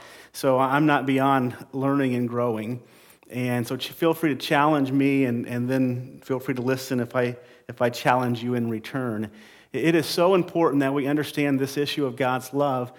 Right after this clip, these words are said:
because it is a, it is a, um, it is a mistaught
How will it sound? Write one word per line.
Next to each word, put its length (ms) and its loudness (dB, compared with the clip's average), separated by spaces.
because 320 0
it 100 0
is 200 0
a, 80 2
it 80 0
is 200 0
a, 500 -2
um, 560 -10
it 80 -6
is 80 -6
a 40 -2
mistaught 640 -2